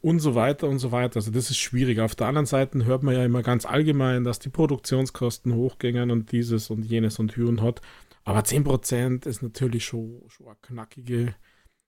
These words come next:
knackige Sache. Letztendlich wird's der Markt regeln, <laughs> weil man ja auch bei der PlayStation gesehen hat, dass es gar nicht lang gedauert hat und dann gab's schon die ersten,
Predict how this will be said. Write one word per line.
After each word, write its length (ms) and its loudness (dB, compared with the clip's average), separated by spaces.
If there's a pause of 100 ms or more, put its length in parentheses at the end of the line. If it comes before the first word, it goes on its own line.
(260)
knackige 420 -2
Sache. 400 -4 (600)
Letztendlich 880 2 (160)
wird's 240 2
der 140 2
Markt 420 0
regeln, 480 2 (400)
<laughs> 720 -2
weil 1120 2
man 280 2
ja 180 2
auch 60 0
bei 120 0
der 120 0
PlayStation 640 0
gesehen 300 0
hat, 180 -2
dass 160 -4
es 180 -10
gar 140 -2
nicht 160 0
lang 180 2
gedauert 460 0
hat 240 0
und 180 -2
dann 140 0
gab's 240 -2
schon 140 -2
die 140 0
ersten, 600 -2